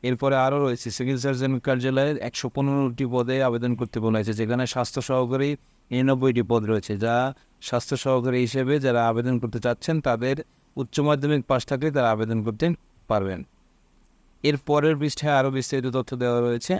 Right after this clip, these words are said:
যেমন বেসামরিক বিমান ও পর্যটন মন্ত্রণালয়ে তেরো জনের জন্য আবেদন করতে বলা হয়েছে, জেলা প্রশাসক পঞ্চগড় ছেচল্লিশটি পদে আবেদন করতে বলা হয়েছে, তারপর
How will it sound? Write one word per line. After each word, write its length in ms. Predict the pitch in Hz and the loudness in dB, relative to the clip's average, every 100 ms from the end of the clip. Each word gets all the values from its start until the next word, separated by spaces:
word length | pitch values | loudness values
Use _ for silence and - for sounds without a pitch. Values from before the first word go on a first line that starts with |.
| 226 | -4
যেমন 360 | 156 120 120 | -4 0 0
বেসামরিক 540 | 117 123 131 127 127 120 | 0 0 0 0 0 0
বিমান 280 | 123 135 135 | 0 2 0
ও 80 | |
পর্যটন 400 | 120 131 123 120 | 0 0 0 -2
মন্ত্রণালয়ে 480 | 123 127 117 123 123 | 0 0 0 0 -2
তেরো 240 | 110 120 117 | 0 0 0
জনের 340 | 120 120 117 | 0 -2 0
জন্য 180 | 120 120 | 0 0
আবেদন 300 | 107 113 117 | 0 -2 -2
করতে 220 | 110 - | -4 -4
বলা 200 | 110 113 | 0 2
হয়েছে, 320 | 113 - 127 | 2 -2 -4
জেলা 220 | 120 117 113 | 0 0 0
প্রশাসক 420 | 117 113 120 107 | 0 -2 -2 -4
পঞ্চগড় 480 | 123 120 123 117 120 120 _ _ _ | 0 0 0 0 0 -2 _ _ _
ছেচল্লিশটি 580 | - 131 143 131 - 123 | -12 -2 2 2 0 0
পদে 240 | 120 113 | 2 4
আবেদন 340 | 110 110 113 107 | 2 2 0 -2
করতে 200 | 98 104 | -2 -2
বলা 220 | 104 104 | 0 2
হয়েছে, 380 | 101 95 107 101 _ _ _ - | 0 -2 -6 -8 _ _ _ -4
তারপর 220 | 113 | -2